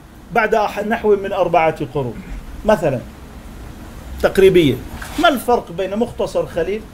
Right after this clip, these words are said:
وم-، ورسالة ابن أبي زيد؟ انظر إلى الفواكه الدواني وهو يجمع بين مختصر خليل ورسالة ابن أبي زيد. أين الانحراف الذي حصل خلال الأربعة قرون إذا كان الفقه فعلا قد انحرف؟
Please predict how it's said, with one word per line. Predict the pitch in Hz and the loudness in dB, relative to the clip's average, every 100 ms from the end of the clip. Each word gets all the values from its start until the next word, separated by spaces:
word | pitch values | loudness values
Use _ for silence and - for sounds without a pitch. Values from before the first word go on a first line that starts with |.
| - - - | -20 -14 4
وم-، | 170 185 | 4 6
ورسالة | 175 170 160 185 170 156 | 4 6 6 4 4 0
ابن | 147 | -2
أبي | 147 143 131 | 0 0 0
زيد؟ | 113 113 - - - - - - 277 | -2 -6 -12 -16 -16 -16 -16 -2 4
انظر | 240 214 | 8 6
إلى | 185 185 | 4 0
الفواكه | 175 185 190 180 170 | 0 2 2 2 -4
الدواني | 147 165 208 220 - - - | 2 4 4 2 -8 -10 2
وهو | 190 190 | 6 8
يجمع | 214 180 170 | 8 4 -4
بين | 156 202 190 | -2 0 0
مختصر | 220 - 202 196 180 | -2 0 0 0 0
خليل | 185 208 240 - - - | 2 0 -4 -10 -18 4
ورسالة | 175 185 214 208 - | 6 6 4 2 2
ابن | 170 170 | -2 -2
أبي | 165 151 | -2 -2
زيد. | 143 143 - - - - | -6 -6 -10 -18 -18 2
أين | 294 311 | 4 6
الانحراف | 269 254 - 233 269 294 - - | 6 4 2 2 4 4 2 -2
الذي | 190 208 196 | -2 0 0
حصل | 214 208 185 | 0 -2 -4
خلال | - 185 196 | -2 0 2
الأربعة | 190 196 202 208 220 302 | 2 0 0 -2 -2 0
قرون | 370 262 123 - - - - | 2 0 -4 -14 -16 -16 -6
إذا | 156 170 | 4 4
كان | 170 220 | 6 4
الفقه | 208 - 247 202 | 2 0 -2 -2
فعلا | - 233 208 196 | 2 6 6 4
قد | 202 208 220 - - - - - - - - | 4 4 4 -2 -18 -20 -18 -20 -18 -18 -2
انحرف؟ | 160 160 - 311 | -2 0 2 2